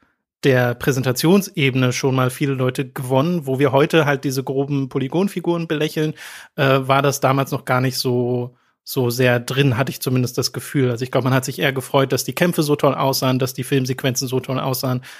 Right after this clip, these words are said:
und die Hintergründe so toll aussahen und es hat diesen fantastischen Soundtrack. Und ich glaube, was richtig relevant ist bei Final Fantasy sieben, ist, dass es einen wahnsinnig guten Auftakt hat. Es br-, es geht direkt los mit der Action, direkt lo-,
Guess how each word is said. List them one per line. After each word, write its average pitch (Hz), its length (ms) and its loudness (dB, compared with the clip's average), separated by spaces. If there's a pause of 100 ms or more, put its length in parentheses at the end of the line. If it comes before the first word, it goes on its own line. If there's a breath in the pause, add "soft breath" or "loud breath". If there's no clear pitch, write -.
und 135 160 -6
die 143 60 0
Hintergründe 139 600 2
so 127 120 -2
toll 139 180 -4
aussahen 160 340 0
und 165 140 -4
es 151 120 -2
hat 135 120 0
diesen 131 240 -2
fantastischen 135 640 -2
Soundtrack. 185 500 -2 (440 loud breath)
Und 170 180 0
ich - 100 -4
glaube, 180 400 4
was 180 180 0
richtig 190 300 -4
relevant 151 400 2
ist 175 140 -2
bei 135 160 0
Final 135 240 0
Fantasy 143 400 -4
sieben, 165 340 -4 (380 loud breath)
ist, - 200 -2
dass 165 120 4
es 165 160 -2
einen 156 200 2
wahnsinnig 175 760 0
guten 156 500 -4
Auftakt - 640 0
hat. - 220 -16 (320 loud breath)
Es - 380 0 (360)
br-, 160 300 -2
es 151 400 2
geht 170 240 -2
direkt 214 300 0
los 170 320 2
mit 175 120 0
der 170 160 0
Action, 208 460 0
direkt 175 340 -2
lo-, 175 140 -8